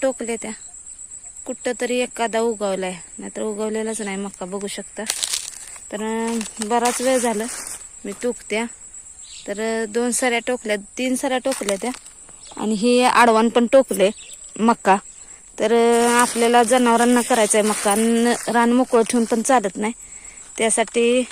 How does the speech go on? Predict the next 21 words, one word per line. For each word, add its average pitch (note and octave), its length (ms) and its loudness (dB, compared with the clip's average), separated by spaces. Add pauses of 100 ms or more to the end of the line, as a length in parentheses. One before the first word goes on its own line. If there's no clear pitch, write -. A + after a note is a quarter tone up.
(640)
बघूया A3+ 280 2
आता A3+ 180 2
उद्याला G#3+ 580 2 (880)
दोन G#3+ 200 -2
बायका A3 320 0
लावून G#3+ 260 0
टोकून A3 320 -2
घ्यायचं, A3 360 0 (560)
कारण G#3+ 240 -2
की A3 80 -2
एकटीला A3+ 400 2
काय A3+ 180 2
होणार A#3 220 2
नाही. A3+ 240 0 (1300)
तर G#3+ 60 -4
चला B3 340 -2 (240)
शेळ्यापाशी A3+ 540 0
बघूया A#3+ 280 -2
कारभारी G#3+ 420 -2
काय G3+ 200 -2
करतात. G#3+ 460 -8